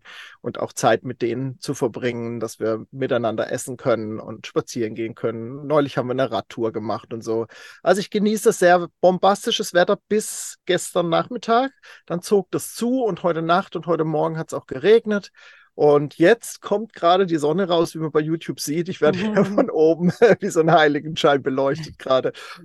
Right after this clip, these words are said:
Speaker 1: Ähm, und es soll wieder ein bisschen besser werden. Vielleicht heute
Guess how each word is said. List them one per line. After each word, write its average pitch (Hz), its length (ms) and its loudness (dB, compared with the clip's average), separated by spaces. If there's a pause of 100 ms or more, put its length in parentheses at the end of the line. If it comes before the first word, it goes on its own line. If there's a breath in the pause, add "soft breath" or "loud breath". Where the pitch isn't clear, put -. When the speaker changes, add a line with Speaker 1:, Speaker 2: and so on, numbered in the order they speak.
(120)
Speaker 1:
Ähm, 135 680 4 (600)
und 131 520 0
es - 160 -10
soll 143 280 6
wieder 139 180 4
ein 123 100 0
bisschen 123 280 -8
besser 120 260 -2
werden. 117 200 0
Vielleicht 120 420 0
heute 113 200 2